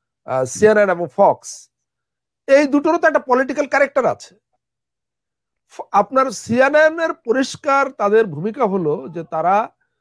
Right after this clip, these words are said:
গণতন্ত্র, তারপরে ইকুয়ালিটি,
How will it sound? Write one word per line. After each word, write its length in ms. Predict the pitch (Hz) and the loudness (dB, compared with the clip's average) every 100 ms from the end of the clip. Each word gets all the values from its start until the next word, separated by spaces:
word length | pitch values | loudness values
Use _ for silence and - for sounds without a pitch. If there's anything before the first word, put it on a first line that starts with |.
| _ _ _ _ _ 147 | _ _ _ _ _ -2
গণতন্ত্র, 960 | 160 196 208 214 202 - 202 190 185 - _ _ _ _ - | 2 2 2 0 0 -2 2 2 0 -4 _ _ _ _ -4
তারপরে 460 | 151 151 165 170 - | -2 0 0 -2 -2
ইকুয়ালিটি, 840 | 208 226 226 220 202 202 196 202 | -4 2 4 4 0 -6 -6 -6